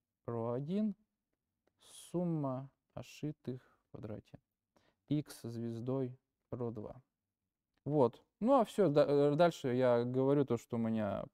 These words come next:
по предположению ро два меньше, чем ро, о, или наоборот, или как-то, как, как я там предполагал. А, че у меня тогда получится? Ну, тут неважно, давайте пусть будет ро два больше, чем ро один.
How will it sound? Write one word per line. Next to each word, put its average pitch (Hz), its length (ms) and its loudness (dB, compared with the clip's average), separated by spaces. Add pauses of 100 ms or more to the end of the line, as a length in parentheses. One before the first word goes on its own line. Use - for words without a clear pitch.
по 127 100 -2
предположению 117 720 0
ро 117 100 2
два 113 440 4 (600)
меньше, 123 360 -4
чем 147 180 -12
ро, 165 260 -4 (280)
о, 123 260 -4
или 120 80 -2
наоборот, 113 460 0 (100)
или 113 140 -8
как-то, 104 320 -10
как, 104 200 -10 (120)
как 107 120 -10
я 110 60 -16
там - 160 -20
предполагал. - 680 -14 (880)
А, 113 500 2 (800)
че 127 140 -6
у 113 40 -2
меня 107 120 -6
тогда 104 240 -8
получится? 120 840 -10
Ну, 220 160 -2
тут 185 220 0
неважно, 160 360 10
давайте 131 280 6
пусть 120 160 -2
будет 120 220 -2
ро 131 120 -2
два 131 420 2 (360)
больше, 131 360 -4
чем 120 220 -4
ро 135 200 6
один. 208 440 2